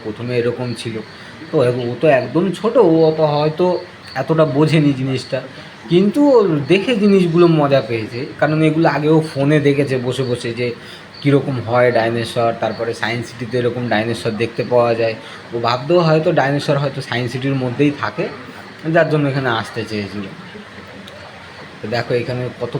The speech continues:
প্রজাতির ডাইনোসর, মানে, তখনকার সময় থেকে এখন ডাইনোসরের শেষ অবধি বা কী করে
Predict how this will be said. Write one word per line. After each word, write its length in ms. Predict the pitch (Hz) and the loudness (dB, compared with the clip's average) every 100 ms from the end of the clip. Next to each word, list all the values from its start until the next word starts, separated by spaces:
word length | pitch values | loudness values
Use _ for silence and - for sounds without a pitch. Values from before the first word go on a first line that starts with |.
| - | -6
প্রজাতির 380 | 135 135 143 127 | -2 0 0 -2
ডাইনোসর, 500 | 110 107 123 - 104 | -2 -2 -4 -6 -8
মানে, 300 | 104 120 143 143 - - - - - - | -6 -4 -4 -4 -10 -18 -20 -18 -10 -8
তখনকার 480 | 110 160 156 170 | -2 0 2 2
সময় 380 | 160 - 143 151 143 | 0 -2 0 0 -2
থেকে 240 | 139 147 | -4 0
এখন 440 | 131 - 139 143 143 - - - - - 107 | 0 0 -2 -4 -4 -10 -16 -16 -16 -14 -4
ডাইনোসরের 420 | 123 139 160 147 | -2 0 0 0
শেষ 400 | - 156 156 156 | 0 4 4 4
অবধি 380 | 143 123 135 135 | 0 0 -4 0
বা 140 | 139 127 | 0 0
কী 220 | - 143 | 0 -2
করে 280 | - 151 151 | 2 4 4